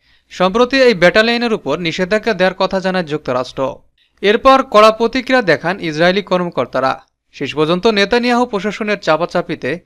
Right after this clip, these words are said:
নিষেধাজ্ঞার এই সিদ্ধান্ত থেকে আপাতত সরে এসেছে ওয়াশিংটন। ইসরায়েলি সেনাবাহিনীর মধ্যে সবচেয়ে নির্দয় ইউনিটের নাম হচ্ছে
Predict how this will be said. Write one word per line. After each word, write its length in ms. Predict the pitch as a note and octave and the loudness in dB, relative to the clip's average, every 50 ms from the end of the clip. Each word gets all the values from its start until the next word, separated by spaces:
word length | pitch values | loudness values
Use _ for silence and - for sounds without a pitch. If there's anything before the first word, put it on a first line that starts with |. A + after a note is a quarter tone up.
| _ _ _ _ - | _ _ _ _ -14
নিষেধাজ্ঞার 560 | D3 C3 E3 E3 E3 F#3 F3+ F3 G#3 G#3+ G#3+ | -6 -2 -2 2 2 2 2 4 2 2 2
এই 140 | E3+ E3 D3+ | 2 -4 -4
সিদ্ধান্ত 400 | - - E3 D3 E3+ F3+ G3 G3+ G#3 | -4 -8 -6 -4 -4 -4 -2 -4 -4
থেকে 240 | G3 G#3+ G3+ F#3+ G3 | -4 -4 -4 -4 -4
আপাতত 400 | B2+ C#3+ C#3+ - D#3 - - D#3+ E3 | -6 -4 -4 -4 -6 -6 -4 -6 -6
সরে 280 | D#3 - F3 E3+ E3+ E3+ | -6 -4 -4 -4 -4 -6
এসেছে 300 | - - F3+ - - F3+ | -6 -8 -10 -8 -6 -6
ওয়াশিংটন। 580 | D#3+ C#3 C#3+ - - C3+ A#2+ A#2+ C3 B2+ B2+ B2+ - _ _ _ _ _ _ _ _ | -4 -4 -6 -6 -8 -12 -10 -4 -2 -2 -2 -2 -6 _ _ _ _ _ _ _ _
ইসরায়েলি 380 | F3 F3 E3+ G3 G#3 A#3 C4 B3+ | -4 0 4 6 6 6 4 2
সেনাবাহিনীর 580 | - - B3+ C4 C4 B3+ B3+ B3+ B3 C4+ A#3 G#3+ | -2 -2 -2 0 2 2 2 2 0 -2 -2 -2
মধ্যে 220 | D#3+ C3+ C3+ F3+ F#3+ | -4 -4 -4 -6 -6
সবচেয়ে 420 | - - F#3 F#3 - - G3 E3 D#3 | -2 -2 -2 -2 -2 -4 -6 -4 -2
নির্দয় 360 | E3+ F3+ E3 E3+ A3 A#3+ A#3 | -4 -4 0 0 2 2 2
ইউনিটের 360 | F#3 F3+ F3 F#3+ F#3 G#3+ G3 E3 | 0 -2 -4 -4 -4 -4 -4 -2
নাম 180 | D3 D3+ F3 D#3+ | 0 -2 -2 -2
হচ্ছে 340 | E3 F3 E3 - - C3+ | -4 -6 -6 -6 -6 -4